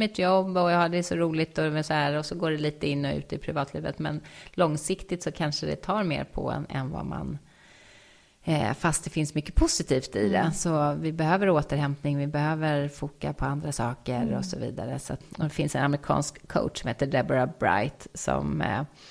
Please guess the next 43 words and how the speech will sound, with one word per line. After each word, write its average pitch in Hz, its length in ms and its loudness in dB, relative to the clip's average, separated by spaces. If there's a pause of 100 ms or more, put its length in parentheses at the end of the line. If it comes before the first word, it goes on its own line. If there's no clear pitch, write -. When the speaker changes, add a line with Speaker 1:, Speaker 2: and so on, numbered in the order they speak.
(440)
Speaker 1:
eh, - 400 -2
kallar 123 280 2
att 117 140 2
man 135 100 4
hela 131 200 4
tiden 120 420 0
har 127 140 4
ena 135 360 4
foten 120 400 0
i 123 40 0
arbetsskon 135 1120 0 (300)
och - 120 -2
Speaker 2:
Mm. 170 120 4
Speaker 1:
då, 151 360 2
eh, 131 360 -4 (580)
blir 143 140 0
det 139 120 -2
destruktivt - 800 -4
och - 160 -4
skaver 120 680 2
lite 123 500 -6
efter - 360 -8
ett - 160 -8
tag. - 580 -4 (180)
Eh, - 300 -6
och - 160 -4
som - 160 -4
du - 80 -6
säger, - 280 -2
det 180 80 -6
finns - 260 -6
ju 147 40 -6
verkligen 151 240 -6
studier - 420 -8
som - 160 -8
visar 160 340 -4
på - 300 -8 (160)
att - 200 -10
det - 60 -4
inte - 220 -6
är - 40 -4
så - 140 -6
positivt. - 720 -10